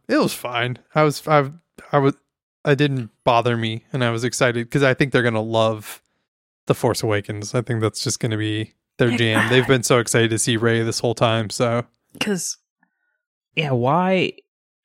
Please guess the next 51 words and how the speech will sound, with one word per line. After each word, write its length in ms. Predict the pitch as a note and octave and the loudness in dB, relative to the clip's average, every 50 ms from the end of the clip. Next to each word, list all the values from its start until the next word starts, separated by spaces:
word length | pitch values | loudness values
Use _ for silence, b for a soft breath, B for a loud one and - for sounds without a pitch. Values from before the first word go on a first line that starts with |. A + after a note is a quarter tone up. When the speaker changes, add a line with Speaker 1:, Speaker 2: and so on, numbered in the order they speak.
| _ - | _ -4
Speaker 2:
at 180 | C#3 C3 A#2 | -4 -4 -2
that 240 | C3 D3+ E3+ F3 D3 | 0 0 0 2 2
age, 300 | B2 A2+ A2+ A2+ A2 A#2 | 2 0 0 0 -2 -2
why 240 | A2 A2+ B2 C3 C#3 | -2 0 0 2 2
would 180 | C#3 C3+ B2+ B2 | 2 0 0 0
you 80 | A#2+ | 0
wanna 320 | A2 G#2+ C3 C#3+ B2+ G#2 G2 | 0 0 0 0 0 -2 -4
watch 360 | G2+ G#2 - - - - - | -6 -8 -10 -8 -10 -8 -6
that 200 | - - - - | -6 -8 -6 -8
turn? 400 | - - A2+ G2+ F2+ E2 D#2+ - - - _ _ - | -6 -6 -6 -6 -8 -10 -12 -14 -18 -20 _ _ -2
Like, 280 | G#2+ G#2+ G#2+ - - - | -2 -2 -2 -4 -8 -12
we, 640 | - G#2 A#2+ C3+ C#3+ C#3+ C#3 C3+ B2+ A#2+ A2 A2+ - | -8 -2 0 2 2 4 4 2 2 0 -2 -4 -4
Speaker 1:
Right. 180 | C3+ B2+ B2 A#2 | 0 2 2 2
Speaker 2:
you 60 | A#2 | 2
know, 200 | A#2+ A2+ A2 G#2 | 2 0 -2 -2
we 200 | G#2 A2+ B2+ C3 | -4 -2 0 0
had 200 | B2 C3 B2 A2+ | 2 2 2 2
a, 180 | G#2+ G2+ F#2+ F#2 _ _ _ _ _ _ _ _ _ - | 0 -2 -4 -8 _ _ _ _ _ _ _ _ _ -8
a 100 | - G#2+ | -8 -6
gap 320 | G2+ - A2+ A#2 A#2+ - - | -2 0 2 2 2 2 0
in 140 | A2 F#2+ F#2 | -2 -2 -2
time 520 | - - C3+ C3+ A#2 G#2+ G#2 G2+ G#2 G2+ A2 | -2 0 2 2 2 0 -2 -6 -6 -6 -6
of, 180 | G2+ G#2 G#2 | -6 -6 -4
like, 160 | G#2+ A2 A2+ - | -4 -4 -2 0
yes, 220 | C3 A#2 A2 - | 0 0 0 0
I 40 | G#2+ | -2
would 100 | G#2+ G#2+ | 0 0
like 160 | A2 G#2 - | -2 -2 0
more 120 | A#2 G2+ G2 | -2 -4 -2
Star 300 | - - C3 A#2+ A#2+ A2+ | 0 0 2 4 4 4
Wars, 280 | G#2+ G#2 G#2+ G#2+ G#2+ | 4 2 2 2 0
and 120 | G#2 G#2 G#2+ | 0 0 0
why 160 | G#2+ A2+ A2+ | 0 0 0
not 260 | G#2+ A2+ A#2 A2+ A#2 | 0 0 -2 -2 -4
fill 300 | - - A2 G#2 G2+ - _ D3+ | -2 -4 -2 -2 -4 -8 _ -18
the, 180 | C#3+ B2 A2+ G2+ _ _ - | -12 -12 -12 -12 _ _ -10
fine, 420 | - - C3 A#2 G2+ F#2+ G2+ G2 A2 | -2 0 0 0 0 -4 -8 -8 -6
we'll 300 | G#2 G#2 A2+ A2 G2 _ - - D3+ - | -4 -2 -2 -4 -4 _ -14 -12 -6 0
go 160 | - B2 A#2 | 0 2 2
on 100 | A2 G#2+ | 2 0
this 120 | G#2+ G2+ - | -2 -2 -2
ride. 360 | A#2 A2+ G#2 F#2 F2+ - B B B B B B B B - | 0 0 0 0 -2 -6 B B B B B B B B -6
But 260 | - G#2+ F#2+ - _ b b b b b b b b b b | -4 -4 -4 -6 _ b b b b b b b b b b
in 140 | - B2+ B2 | 0 0 2
the 60 | A#2 | 4
order 200 | C3 C#3 C3+ C3+ | 2 4 2 2
that 140 | A#2+ A#2 G2 | 0 -2 -2
you 180 | A2 C#3+ D#3+ | 0 0 0
watched 400 | B2+ G#2+ G#2 - D3+ - - - | 0 0 -2 -2 -2 -2 -2 -4
it, 220 | G#2 F#2+ - - F#2+ | -4 -8 -8 -10 -14
like, 300 | G2 F#2 - - - | -14 -14 -14 -16 -18